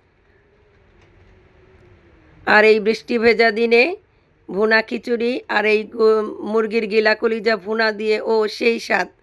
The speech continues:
তো প্রচুর মজা হয়েছে। তো এই তো রান্না বান্না শেষ বন্ধুরা। আমার আজকের ভিডিওটা কেমন লেগেছে অবশ্যই কমেন্ট করে জানাবে। তো এই ভিডিওর যদি তোমাদের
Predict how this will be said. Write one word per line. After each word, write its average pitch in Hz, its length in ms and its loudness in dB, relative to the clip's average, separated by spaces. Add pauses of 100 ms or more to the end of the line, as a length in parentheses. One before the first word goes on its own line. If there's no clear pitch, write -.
(800)
তো 247 360 4
প্রচুর 240 360 0
মজা 226 320 0
হয়েছে। 240 680 -2 (540)
তো 254 60 2
এই 262 100 4
তো 277 160 0
রান্না 247 380 2
বান্না 247 320 0
শেষ 240 500 0
বন্ধুরা। 226 640 0 (760)
আমার 214 380 0
আজকের 220 380 -4
ভিডিওটা 226 640 0
কেমন 220 360 -2
লেগেছে 226 500 -2
অবশ্যই 220 340 -6
কমেন্ট 220 360 -4
করে 220 260 -2
জানাবে। 208 580 0 (1900)
তো 247 320 4
এই 339 320 4
ভিডিওর 254 580 0
যদি 214 360 -4
তোমাদের 214 440 -2